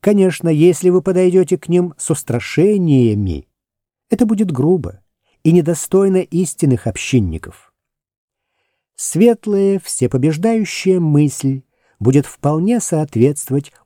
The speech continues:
условиям грядущей новой эры сотрудничества. Думаете, что сказанное — утопия?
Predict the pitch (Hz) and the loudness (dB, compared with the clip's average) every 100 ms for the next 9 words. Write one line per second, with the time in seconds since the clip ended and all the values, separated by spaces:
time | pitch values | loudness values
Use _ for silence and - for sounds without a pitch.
0 | - 123 - 104 139 214 202 202 175 107 | -4 -4 -2 -2 0 0 0 -2 -2 -2
1 | 101 87 220 208 - 202 196 - _ _ | -2 0 0 0 -4 -2 -2 -4 _ _
2 | 127 127 156 170 147 147 - 131 135 135 | 0 2 2 0 -2 -6 -4 -2 -2 -2
3 | 139 127 - 117 123 110 - 107 - 98 | -6 -8 -6 -2 -2 -2 -8 -14 -8 -6
4 | 110 _ _ _ _ _ _ _ _ _ | -8 _ _ _ _ _ _ _ _ _
5 | _ _ _ - 90 151 170 127 92 - | _ _ _ -6 0 2 2 -4 -6 -14
6 | - - 113 - 135 165 135 120 92 78 | -16 -6 -6 -4 -4 -2 -2 -2 -4 -6
7 | - - 165 202 170 95 - | -10 -4 -2 -2 -2 -6 -8